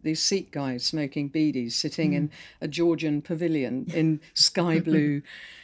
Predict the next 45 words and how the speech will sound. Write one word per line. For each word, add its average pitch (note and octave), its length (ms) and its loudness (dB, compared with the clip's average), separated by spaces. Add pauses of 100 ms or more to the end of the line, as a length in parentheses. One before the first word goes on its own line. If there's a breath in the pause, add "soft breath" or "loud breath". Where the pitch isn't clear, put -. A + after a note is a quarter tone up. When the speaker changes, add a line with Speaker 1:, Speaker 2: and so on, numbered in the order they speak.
(300 loud breath)
Speaker 1:
you E3+ 120 0
know, D3 220 -2 (560)
uh, D#3 220 0
robes D3+ 500 0
and, D3+ 260 2
and D3 380 -4
turbans, D#3 600 0
looking E3+ 360 -2
absolutely E3+ 600 -4
amazing D#3+ 560 -2
in B2+ 120 -2
this D#3 140 0
Speaker 2:
Mm. D#3+ 40 -2
Speaker 1:
Georgian. C#3+ 540 -4 (120)
They E3+ 100 4
were E3 80 -2
perfect. - 680 -4
Speaker 2:
Yeah. D#3+ 180 -4 (120)
Speaker 1:
It F#3 100 -8
was D#3 100 -8
just F3+ 180 -4
like, F3 260 -2
I've E3+ 140 -4
got F#3+ 100 -4
all G3 120 -2
these F3 180 2
sort E3+ 120 -2
of D#3 100 -2
vignettes. E3+ 560 -2
And D#3+ 140 2
then E3+ 140 4
there E3+ 120 2
was D#3+ 160 0
the E3 80 -8
guy, D#3 440 -4 (220)
like D3 300 -6
your D3+ 180 -6
dad D3+ 320 -6
probably, D3 540 -8
who D3 320 -4 (240 soft breath)
ran D#3+ 200 -2
all D3+ 120 -2
the D#3 80 -4
glass D3+ 300 -2
houses C#3+ 520 -6